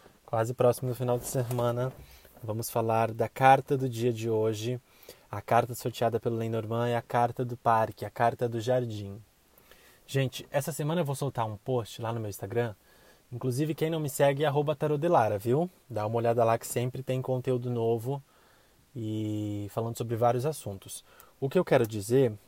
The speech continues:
é que eu vou soltar um conteúdo essa semana lá no meu, no meu perfil, acho que amanhã,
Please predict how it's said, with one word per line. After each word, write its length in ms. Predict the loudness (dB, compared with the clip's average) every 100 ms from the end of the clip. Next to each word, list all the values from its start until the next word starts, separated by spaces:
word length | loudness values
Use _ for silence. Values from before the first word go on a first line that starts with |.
| -14
é 80 | -6
que 80 | -2
eu 60 |
vou 140 | 0 0
soltar 340 | 0 2 2
um 80 | 0
conteúdo 580 | -2 -2 -2 -4 -4 -6
essa 160 | -6
semana 460 | -8 -6 -6 -4 -4
lá 140 | -4
no 80 | -6
meu, 200 | -6 -8 -12 -12
no 100 | -10
meu 100 | -8
perfil, 340 | -8 -2 0
acho 140 | 0 0
que 80 |
amanhã, 420 | 0 0 -2 -4